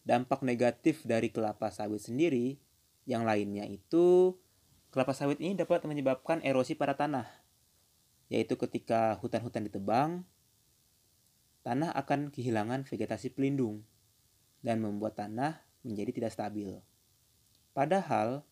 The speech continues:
akar pohon di hutan berfungsi untuk mencengkeram tanah. Akibatnya, gangguan pada permukaan tanah pasti terjadi dan menyebabkan erosi. Bila dibiarkan, tanah akan rusak dan bisa longsor sewaktu-waktu.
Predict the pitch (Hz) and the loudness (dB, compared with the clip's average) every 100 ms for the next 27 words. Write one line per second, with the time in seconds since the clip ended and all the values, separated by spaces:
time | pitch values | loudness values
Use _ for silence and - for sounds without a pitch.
0 | _ _ _ - 127 139 135 135 127 135 | _ _ _ -6 -2 0 0 2 2 2
1 | 123 107 104 101 147 156 135 123 104 139 | 0 -2 -4 0 0 0 -4 -8 -8 -6
2 | 127 117 - - 107 104 104 127 135 147 | -6 -6 -8 -10 -12 -10 -6 -4 -2 -2
3 | 139 113 _ _ _ _ _ _ _ _ | -2 -4 _ _ _ _ _ _ _ _
4 | 120 107 110 98 98 113 151 165 170 _ | -8 -4 -4 -4 -4 -2 0 0 -4 _
5 | _ _ _ _ - 123 123 117 123 123 | _ _ _ _ -6 -2 0 2 2 2
6 | 123 113 113 120 113 107 113 110 107 127 | -2 -2 -2 -4 -6 -4 -4 -4 -6 -6
7 | 156 - 131 - 135 123 110 107 113 147 | -8 -10 -14 -8 -8 -6 -4 -4 -2 -2
8 | 127 123 127 117 107 110 123 110 104 98 | -2 -4 -4 -4 -6 -8 -8 -8 -8 -8
9 | 110 104 - _ _ _ _ _ _ _ | -8 -10 -12 _ _ _ _ _ _ _
10 | _ _ _ _ _ - 117 123 127 120 | _ _ _ _ _ -4 2 6 6 4
11 | 113 117 113 - 156 180 208 202 _ 131 | 2 0 0 -2 0 0 -2 -10 _ 0
12 | 156 165 160 151 131 107 - - 123 139 | 0 0 -2 -2 -2 -2 -4 -4 -2 0
13 | 135 123 113 110 143 131 123 135 139 - | 0 -4 -6 -4 -6 -4 -4 0 -2 0
14 | 160 | -2